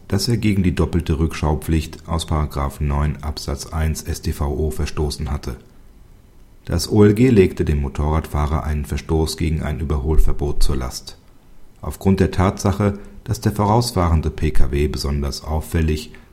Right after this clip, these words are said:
und über eine längere Zeit sehr langsam fuhr, etwa achtzehn K M H, ging das O L G davon aus,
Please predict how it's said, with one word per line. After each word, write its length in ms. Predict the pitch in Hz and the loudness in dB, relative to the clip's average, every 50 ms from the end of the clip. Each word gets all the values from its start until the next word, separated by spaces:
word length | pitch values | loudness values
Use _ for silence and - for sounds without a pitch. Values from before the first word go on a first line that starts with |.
| - - | -12 -6
und 120 | - 107 98 | -2 0 2
über 200 | 127 123 110 - | 2 2 2 2
eine 160 | 95 95 90 | 2 2 4
längere 380 | 82 85 92 95 87 73 82 - | 4 4 2 2 2 0 -2 -4
Zeit 380 | - - 80 71 76 73 - - | -4 -4 -2 -2 -2 -4 -6 -6
sehr 240 | 80 71 82 78 76 | -6 -2 -2 0 0
langsam 420 | 76 78 80 82 78 90 85 85 | 0 0 0 0 2 0 0 0
fuhr, 400 | 80 - - 90 87 85 80 82 82 82 - - - - - - - - | -2 0 0 2 2 2 2 -2 -4 -8 -16 -20 -20 -20 -20 -20 -14 -10
etwa 260 | - - - - - | -10 -8 -6 -4 -6
achtzehn 600 | - - - 80 - - - - - 78 71 71 67 | -4 -4 -4 -6 -6 -6 -10 -8 -4 -4 -4 -4 -6
K 220 | - - 69 67 | -6 -6 -6 -6
M 180 | 62 65 67 - | -6 -6 -6 -4
H, 280 | 76 78 78 80 80 - - - - - - - - - - - - | -2 -2 0 -2 -2 -6 -10 -20 -20 -20 -20 -20 -20 -20 -20 -10 -4
ging 180 | - 113 127 | -2 2 2
das 260 | 127 123 120 - - | 4 2 2 0 0
O 100 | 87 85 | 0 2
L 100 | 80 80 | 2 2
G 160 | 76 80 80 76 | 2 2 2 0
davon 340 | 73 67 - - 76 71 | 0 -2 -4 -4 -4 -4
aus, 400 | - - 78 78 85 82 - - | -2 -2 0 0 0 0 -2 -6